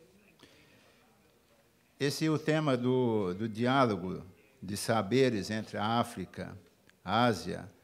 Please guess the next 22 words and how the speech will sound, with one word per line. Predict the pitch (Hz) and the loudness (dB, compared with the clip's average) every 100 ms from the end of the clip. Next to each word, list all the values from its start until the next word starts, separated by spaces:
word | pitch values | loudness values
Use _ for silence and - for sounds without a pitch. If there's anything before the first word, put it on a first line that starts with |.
| _ - | _ -12
que | 101 | -6
é | |
o | 101 | -4
Oriente | 101 104 101 - | -2 -4 -6 -6
Médio | 98 110 107 90 | -4 -2 -4 -6
também, | - 98 101 117 110 90 | -8 -6 -4 -4 -4 -8
e | 110 | -8
a | |
América | 101 107 104 - 90 | -4 -4 -4 -6 -8
do | 92 | -8
Sul, | - - 127 107 - - - _ _ - | -10 -6 -4 -4 -10 -20 -20 _ _ -10
e | 98 | -4
o | 104 98 85 | -4 -4 -8
Sul-Sul, | - 127 117 - - 143 131 - - - _ _ _ | -8 -4 -4 -6 -8 -6 -8 -12 -20 -20 _ _ _
tem | - 143 151 151 - _ - | -2 -2 -2 -6 -12 _ -20
sua | - 143 135 | -2 2 4
grande | 123 156 147 | 2 -2 -2
importância | 135 127 131 139 135 139 131 | -2 0 0 0 -2 -2 -2
na | 123 | -2
cooperação | 117 113 117 113 101 - 127 | 0 0 2 2 0 -2 -2
de | 113 | -2
países. | - 110 117 98 90 92 - - | -2 0 0 -2 -6 -12 -14 -18